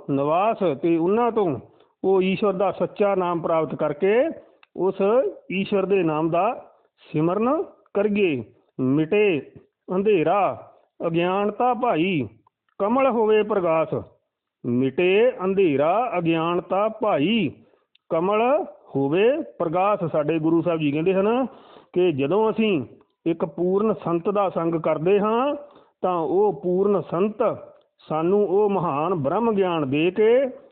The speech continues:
ਸਾਡੇ ਮੱਥੇ ਉੱਤੇ ਹੱਥ ਧਰ ਕੇ ਸਾਡੇ ਘਟ ਦੇ ਅੰਦਰ ਪ੍ਰਕਾਸ਼ ਹੀ ਪ੍ਰਕਾਸ਼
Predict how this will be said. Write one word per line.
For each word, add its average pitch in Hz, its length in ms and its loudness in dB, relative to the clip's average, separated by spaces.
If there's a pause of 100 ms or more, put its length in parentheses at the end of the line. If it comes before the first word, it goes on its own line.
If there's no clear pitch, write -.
(220)
ਸਾਡੇ 160 300 0
ਮੱਥੇ 175 360 0
ਉੱਤੇ 180 360 0
ਹੱਥ 143 260 -4
ਧਰ 214 220 0
ਕੇ 233 440 2 (460)
ਸਾਡੇ 160 380 2
ਘਟ 196 220 -2
ਦੇ 175 220 2
ਅੰਦਰ 196 420 2 (420)
ਪ੍ਰਕਾਸ਼ 175 520 0
ਹੀ 214 220 2
ਪ੍ਰਕਾਸ਼ 170 520 0